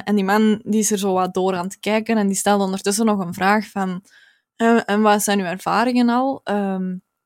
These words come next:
dus ik begin mijn verhaal van, "Ja, eh, ik heb dit gedaan en dat gedaan." En, ehm, en hij zegt zo, "Ja, eigenlijk,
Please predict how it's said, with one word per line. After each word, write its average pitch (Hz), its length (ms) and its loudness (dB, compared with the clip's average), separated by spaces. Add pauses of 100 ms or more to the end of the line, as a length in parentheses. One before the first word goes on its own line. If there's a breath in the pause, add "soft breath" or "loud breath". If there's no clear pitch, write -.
(160)
dus 190 240 -2
ik 190 140 -6
begin 220 600 4 (320)
mijn 196 320 2
verhaal 190 400 0
van, 185 120 -4
"Ja, 196 340 -2
eh, 214 160 -2 (200)
ik 220 120 -18
heb - 120 -14
dit - 160 -10
gedaan 233 280 -2
en 185 100 -8
dat 190 160 -16
gedaan." 240 340 -2
En, 190 140 -6 (640 loud breath)
ehm, 180 460 -8 (280)
en 208 220 -4
hij 202 120 0
zegt 185 180 -8
zo, 202 100 -2
"Ja, 214 260 4
eigenlijk, 262 600 0